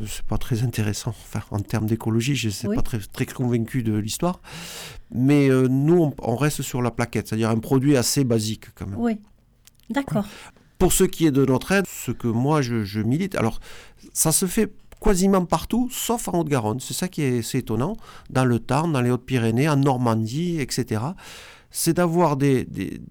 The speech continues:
Speaker 1: des collectivités qui, qui mettent en place une chaudière et qui créent un réseau avec les agriculteurs tout autour de leur commune, du lieu de la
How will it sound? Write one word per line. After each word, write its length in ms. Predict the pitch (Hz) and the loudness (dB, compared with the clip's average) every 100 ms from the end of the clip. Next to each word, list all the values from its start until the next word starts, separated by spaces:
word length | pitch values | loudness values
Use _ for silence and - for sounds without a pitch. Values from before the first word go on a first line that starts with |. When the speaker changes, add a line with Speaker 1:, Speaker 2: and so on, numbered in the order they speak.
| - _ | -20 _
Speaker 1:
des 180 | 117 135 | -4 -2
collectivités 720 | - 202 190 185 170 156 165 | 2 2 2 -2 -4 -2 -4
qui, 160 | 123 113 | -4 -12
qui 140 | - 120 | -6 -2
mettent 220 | 165 190 | 0 0
en 100 | 156 | -2
place 220 | 156 139 | -4 -4
une 140 | 127 117 | -4 -4
chaudière 400 | 123 120 185 202 - - - _ | -4 -4 -4 -6 -16 -20 -20 _
et 120 | - 143 | -2 -2
qui 200 | 185 175 | -2 -6
créent 240 | - 208 | -2 2
un 160 | 180 147 | 2 2
réseau 500 | 151 147 151 196 240 - _ - | 2 2 2 0 -2 -18 _ -4
avec 220 | 131 147 | -2 -2
les 160 | 151 147 | -2 -2
agriculteurs 520 | 135 - 135 151 135 | -4 -8 -4 -4 -2
tout 200 | 135 127 | -4 -4
autour 380 | 117 175 226 127 | -2 -2 -2 -4
de 260 | 127 113 | -4 0
leur 200 | 127 117 | 0 0
commune, 320 | - 160 240 143 | 0 2 2 0
du 120 | 127 | -2
lieu 280 | 131 156 143 | 0 0 0
de 100 | 131 | -2
la 380 | 120 110 104 | -2 -4 -8